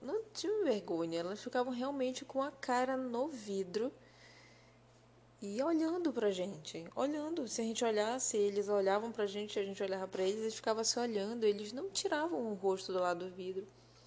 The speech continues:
E a gente brincava que era o Big Brother, né? Que a gente tava ali fazendo as coisas e as pessoas tinham a curiosidade de saber o que que a gente fazia antes de abrir. Então, ok.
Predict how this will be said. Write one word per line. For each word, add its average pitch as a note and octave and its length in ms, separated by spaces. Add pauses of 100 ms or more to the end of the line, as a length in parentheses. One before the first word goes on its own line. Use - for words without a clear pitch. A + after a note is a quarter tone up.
(520)
E F3+ 80
a F#3 40
gente F#3 280
brincava G3 400
que A3 100
era G#3+ 80
o G3+ 40
Big G3+ 240
Brother, F3+ 580
né? F#3 180 (760)
Que E3 280
a E3+ 60
gente E3+ 260
tava E3+ 220
ali E3+ 140
fazendo F3 320
as F3+ 100
coisas G3 300
e - 20
as G#3 100
pessoas G#3 360
tinham G3+ 160
a G3+ 40
curiosidade G3 500
de F#3 60
saber F#3+ 200
o F#3+ 40
que - 120
que - 100
a B3 40
gente A3+ 240
fazia G3 540
antes F#3 300
de F#3 120
abrir. E3 400 (1500)
Então, C4+ 320
ok. B3 360